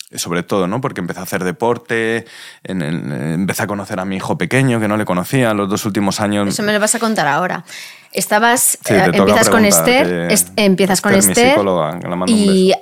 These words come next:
Speaker 2: y empiezas con un gran aprendizaje. ¿Qué aprendizajes obtienes de, de esa terapia con, con Esther?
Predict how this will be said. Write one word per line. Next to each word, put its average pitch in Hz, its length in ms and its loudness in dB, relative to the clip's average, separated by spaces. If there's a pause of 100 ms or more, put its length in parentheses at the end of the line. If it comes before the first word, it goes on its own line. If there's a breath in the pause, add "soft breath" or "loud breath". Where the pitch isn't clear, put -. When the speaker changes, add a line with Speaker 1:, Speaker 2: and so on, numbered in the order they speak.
(100)
Speaker 2:
y 185 640 0 (180)
empiezas 190 460 0
con 214 140 -2
un 214 240 0
gran 214 180 0
aprendizaje. 185 600 -2
¿Qué 208 100 -2
aprendizajes 208 680 -2
obtienes 196 460 0
de, 190 180 4
de 185 120 2
esa 208 160 2
terapia 175 360 2
con, 175 220 2
con 170 200 0
Esther? 175 380 0